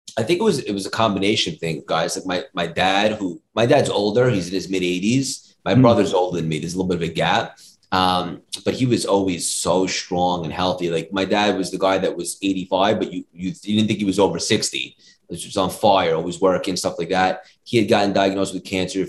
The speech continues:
Speaker 1: few years back, all at the same time that I got out of the relationship and all this stuff was going on. Um, a-, and I just, I, I started to have that sense of urgency. It's why I started running marathons. Like, I wanted to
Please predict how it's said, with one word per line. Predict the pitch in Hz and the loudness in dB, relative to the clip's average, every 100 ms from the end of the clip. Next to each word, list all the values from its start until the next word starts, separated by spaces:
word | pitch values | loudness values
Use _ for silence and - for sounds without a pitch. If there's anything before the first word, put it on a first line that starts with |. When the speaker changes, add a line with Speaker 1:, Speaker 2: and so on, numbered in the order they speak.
| 101 | -2
Speaker 1:
few | 95 | 0
years | 92 87 | 0 0
back, | 90 87 92 - | 0 2 2 2
all | 95 95 | 2 2
at | |
the | 95 101 | -2 -2
same | 95 | -2
time | 92 92 92 | -2 -2 -2
that | 87 | -4
I | |
got | 85 92 | -2 -2
out | 92 | 0
of | 90 | -2
the | 90 | -2
relationship | 90 90 - 95 | -2 -2 -2 -4
and | 87 | -2
all | 90 | -4
this | 90 - | -2 -2
stuff | 95 90 | -2 -4
was | 82 | -4
going | 98 90 87 | -4 -2 -2
on. | 90 104 131 - - - - | -2 -2 -4 -8 -20 -20 -6
Um, | 90 90 87 78 - | 0 0 0 -6 -10
a-, | 92 87 | -10 -6
and | 95 98 95 - | -2 -2 -2 -4
I | 92 | -4
just, | 104 117 - - _ _ _ - | -4 -6 -8 -14 _ _ _ -10
I, | - - | -8 -4
I | 101 | -4
started | - 110 113 | 2 2 4
to | 117 | 2
have | 107 | 0
that | 110 - | 0 -2
sense | 110 104 | -2 0
of | 98 | 0
urgency. | 117 127 - | 2 0 -2
It's | - | 0
why | 98 | 2
I | 101 | 2
started | - 110 | 4 4
running | 104 107 104 | 4 4 2
marathons. | 101 110 147 104 82 76 71 | 2 4 4 2 -2 -4 -6
Like, | 80 82 | -6 -4
I | |
wanted | 92 104 | -2 -2
to | 101 | -4